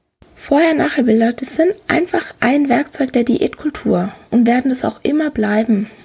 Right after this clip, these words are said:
Und wenn du jetzt beispielsweise auf Instagram einem Account folgst, der vermeintlich für intuitive Ernährung oder Body Positivity steht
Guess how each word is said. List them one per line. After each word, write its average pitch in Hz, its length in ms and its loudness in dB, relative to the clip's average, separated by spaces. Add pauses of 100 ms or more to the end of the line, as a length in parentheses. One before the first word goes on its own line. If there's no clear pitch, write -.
Und 240 180 2
wenn 254 160 4
du 269 80 2
jetzt - 460 -2 (260)
beispielsweise 220 640 0
auf 220 120 -4
Instagram 233 680 0
einem 220 260 2
Account 262 460 -2
folgst, - 560 -2
der 220 120 2
vermeintlich 220 760 0 (480)
für - 100 -4
intuitive 254 640 0
Ernährung 247 500 2
oder 226 160 2
Body 233 280 2
Positivity 262 760 -2
steht - 540 -2